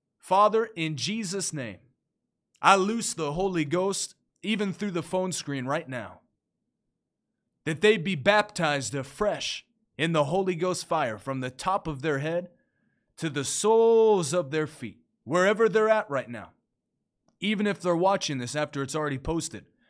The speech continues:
the glory is gonna hit you through your phone right now. In Jesus' name, that's the fire of heaven filling you up.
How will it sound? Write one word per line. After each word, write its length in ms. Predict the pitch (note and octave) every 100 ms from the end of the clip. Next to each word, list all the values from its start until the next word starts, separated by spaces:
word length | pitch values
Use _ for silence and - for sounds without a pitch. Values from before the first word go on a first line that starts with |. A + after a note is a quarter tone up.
| _ _
the 120 | A#2
glory 340 | B2 E3+ F#3+ F#3
is 80 | C3+
gonna 200 | E3 C3
hit 280 | F#3 -
you 80 | E3+
through 160 | - F#3
your 160 | D#3
phone 360 | C#3+ F#3 C#3+ A2
right 240 | D3 E3
now. 300 | C#3 A2 D#2 _ _ _ _ _ _ _ _
In 240 | D3+ D3 C3
Jesus' 600 | A#2+ G#3+ F#3+ D#3+ F3 E3
name, 200 | C#3 A#2+
that's 220 | D#3 -
the 100 | A#2
fire 400 | - E3+ F#3 F3+
of 100 | C#3+
heaven 280 | A#2+ F2+ F2+
filling 340 | - F3+ F3
you 160 | F3+ D#3
up. 260 | - _